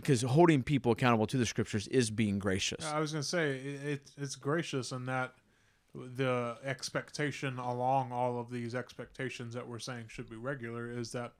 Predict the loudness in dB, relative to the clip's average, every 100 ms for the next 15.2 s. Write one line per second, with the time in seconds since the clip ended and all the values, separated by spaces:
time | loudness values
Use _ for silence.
0 | _ _ _ -4 -2 -2 -4 -6 -8 -8
1 | -8 -8 -12 -20 _ _ _ -20 0 2
2 | 2 0 -14 -6 -4 0 0 -2 -6 -6
3 | -4 -4 -4 -2 -2 -2 -6 _ -6 2
4 | 4 4 2 0 -2 -2 -4 -4 -4 -4
5 | -4 -6 -6 -4 -2 -4 -6 -6 -8 -6
6 | -8 -8 -12 -10 -14 _ _ _ _ _
7 | _ _ _ _ _ _ -8 -2 2 2
8 | 2 2 2 0 0 0 0 0 -4 -6
9 | -8 -6 -8 -6 -8 -8 -2 0 0 0
10 | 0 0 -2 -2 -2 -4 -10 -12 -8 -6
11 | -8 -10 _ -4 -4 -6 -14 -14 -14 -8
12 | -6 -6 -6 -6 -6 -2 -2 -2 -6 -6
13 | -8 -8 -12 -12 -6 -4 -2 2 2 2
14 | 0 -2 -4 -4 -4 -6 -6 -4 -4 -4
15 | -6